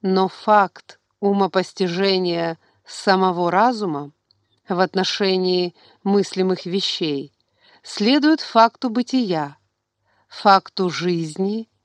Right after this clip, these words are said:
и факту умопостижения природы в ее уподоблении. Универсалии,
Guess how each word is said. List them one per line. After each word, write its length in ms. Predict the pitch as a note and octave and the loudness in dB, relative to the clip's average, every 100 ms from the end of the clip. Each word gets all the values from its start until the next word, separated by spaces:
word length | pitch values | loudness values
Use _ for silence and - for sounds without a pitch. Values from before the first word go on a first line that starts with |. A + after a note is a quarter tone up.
| _ _ _ _ | _ _ _ _
и 140 | G#3+ | -4
факту 560 | G3+ D4+ D#4 - D4+ - | 2 4 4 2 -4 -2
умопостижения 1080 | B3+ B3+ A#3 - G#3 - G3 F#3+ A3 G#3+ F#3+ | 0 2 2 0 -6 -4 -2 0 0 2 -2
природы 800 | E3+ F#3 F#3 E3+ B3 B3+ D#3 D3+ _ _ _ | -2 0 0 0 -2 -2 -6 -8 _ _ _
в 140 | F#3+ | -4
ее 380 | F3+ F#3 E3+ G3+ | -2 -2 0 0
уподоблении. 1000 | G3+ - F3 F3+ E3+ F3+ D3+ C3 B2+ C3 _ _ _ _ _ _ _ _ _ _ _ _ _ _ _ _ _ _ _ _ _ _ _ | 0 -2 -4 -2 -4 -4 -4 -8 -12 -20 _ _ _ _ _ _ _ _ _ _ _ _ _ _ _ _ _ _ _ _ _ _ _
Универсалии, 1120 | - A#3+ B3+ C4+ - - E4+ F4+ B3 D#3+ D3+ | 0 2 2 0 -2 2 4 4 0 -4 -8